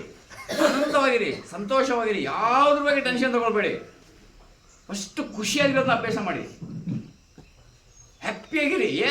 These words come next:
ಯಾವ ಸಂದರ್ಭದಲ್ಲೂ ಖುಷಿಯಾಗಿರಿ. ಮಲಗಿ, ಒಳ್ಳೆ ನಿದ್ದೆ ಬರ್ತದೆ. ಬೆಳಗ್ಗೆ ಎದ್ರೆ ಬಿರಿಯಾನಿ, ಏಳದಿದ್ರೆ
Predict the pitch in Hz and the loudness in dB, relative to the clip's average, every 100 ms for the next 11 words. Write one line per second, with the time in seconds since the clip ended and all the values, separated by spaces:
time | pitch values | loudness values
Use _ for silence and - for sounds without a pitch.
0 | 262 196 254 294 269 277 285 285 285 - | 0 0 2 2 2 4 4 4 0 -2
1 | 240 262 233 202 - - - - - - | 2 4 4 0 -4 -10 -20 -20 -20 -20
2 | - - - - _ - - - - - | -20 -20 -20 -20 _ -20 -20 -20 -20 -20
3 | - - - - - - - - - - | -20 -20 -20 -20 -20 -20 -20 -18 -18 -18
4 | - - - - - - - - - 151 | -14 -12 -12 -14 -16 -20 -20 -20 -8 -2
5 | 220 240 190 - - - 208 247 277 277 | 0 0 -2 -4 -6 -2 2 4 6 6
6 | 208 220 220 180 139 - - - - - | 6 2 2 0 -6 -12 -16 -20 -20 -20
7 | - - - - - - - - - - | -20 -20 -20 -20 -20 -20 -20 -20 -20 -20
8 | - - - - - - - - 160 202 | -20 -20 -20 -20 -20 -20 -18 -8 -2 0
9 | 190 196 202 226 190 190 185 - - - | 0 -2 -2 0 2 2 2 0 -4 -8
10 | - - - - - - - - - - | -14 -20 -20 -20 -20 -20 -20 -20 -20 -20
11 | - - - - - 165 214 202 180 208 | -20 -20 -20 -20 -14 -4 -2 -2 -2 -4